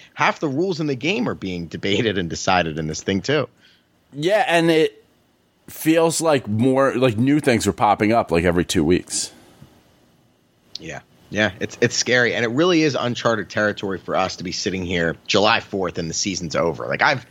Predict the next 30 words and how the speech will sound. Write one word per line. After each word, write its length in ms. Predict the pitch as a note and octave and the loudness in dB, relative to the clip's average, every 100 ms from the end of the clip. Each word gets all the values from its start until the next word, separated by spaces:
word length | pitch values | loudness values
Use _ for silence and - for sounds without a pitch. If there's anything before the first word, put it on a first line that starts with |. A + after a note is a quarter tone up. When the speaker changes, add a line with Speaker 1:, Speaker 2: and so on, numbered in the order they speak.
| - - - | -20 -18 -2
Speaker 1:
maybe 300 | D#3 E3 D#3+ | 2 2 0
two 220 | - D3 | -2 0
thousand 320 | C#3+ C3+ B2+ | 2 2 0
and 100 | A#2 | 0
eight, 200 | A#2 B2 | 0 0
it 80 | A#2 | -4
felt 240 | - B2 A2 | 0 2 4
like 200 | A#2 A2+ | 2 2
that. 300 | A2+ A2 - - - - | 2 2 -2 -20 -20 -10
Twenty 260 | - D3 | 0 2
thirteen 420 | C3+ C#3+ B2+ C#3 B2 | 4 2 2 -2 -2
and 80 | |
twenty 240 | A2 A2+ A2+ | -4 -4 -4
fourteen, 440 | - A2+ - A#2 | -2 -4 -2 0
I 120 | A2 | 2
was 120 | G#2 F#2 | 2 -2
in 100 | E2+ | -2
college, 500 | D3+ D3 C#3 B2+ A#2 | 0 2 2 -2 -4
and 80 | |
we 100 | A2 | -4
had 220 | A2 G2+ E2+ | -2 -2 -6
the 60 | |
Jeter 340 | D#2+ F#3+ F#3+ C#3 | -8 -2 0 0
retirement 540 | A2+ - G#2 F2+ F2 | 0 -2 -2 -2 -8
tour 220 | - F#2 | -10 -8
and 100 | F#2 | -6
the 20 | A2+ | -2
Mariano 460 | C3+ C#3+ F3 F3+ | 0 2 2 2
retirement 520 | C#3+ A2 A#2+ G#2+ G2+ - | 2 -2 -2 -4 -4 -6
tour. 180 | F2+ | -8